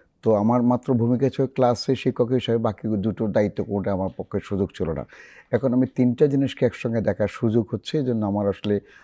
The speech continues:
আমার নিজের ভিতরকে যে কথাগুলো আমাদের, আমার ইচ্ছা ছিল যে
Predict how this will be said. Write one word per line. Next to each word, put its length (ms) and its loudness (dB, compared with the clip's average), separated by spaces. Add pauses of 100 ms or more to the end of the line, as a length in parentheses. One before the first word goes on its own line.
(140)
আমার 200 4
নিজের 320 6
ভিতরকে 440 4
যে 220 4
কথাগুলো 480 2
আমাদের, 360 2
আমার 200 -2 (160)
ইচ্ছা 360 -2
ছিল 260 0
যে 180 2